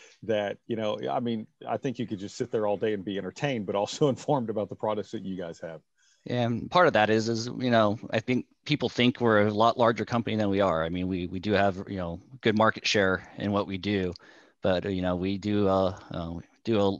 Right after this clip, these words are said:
Speaker 2: lot with, you know, relatively small personnel. So we try to have as much information on our website and as possible to help,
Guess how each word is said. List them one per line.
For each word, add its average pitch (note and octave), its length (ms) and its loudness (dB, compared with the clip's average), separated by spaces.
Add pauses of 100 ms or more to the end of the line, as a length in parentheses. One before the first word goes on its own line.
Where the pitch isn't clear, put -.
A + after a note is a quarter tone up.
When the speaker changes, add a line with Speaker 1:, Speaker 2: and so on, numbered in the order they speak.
Speaker 2:
lot A2 300 0
with, G#2+ 360 -4
you G#2+ 120 -6
know, F#2+ 200 -2 (680)
relatively G#2+ 460 -2
small G#2+ 340 0
personnel. G#2+ 540 0
So F#2 220 -6
we F2 100 -8
try G#2 240 0
to F#2 80 -2
have F#2 180 -2
as F2+ 80 -6
much F#2 200 -4
information F#2+ 520 -4
on F2+ 160 -4
our E2 100 -6
website F2 580 -4
and D#2+ 160 -10 (320)
as - 80 -14
possible F2+ 420 -2
to D#2+ 60 -2
help, F2 240 -4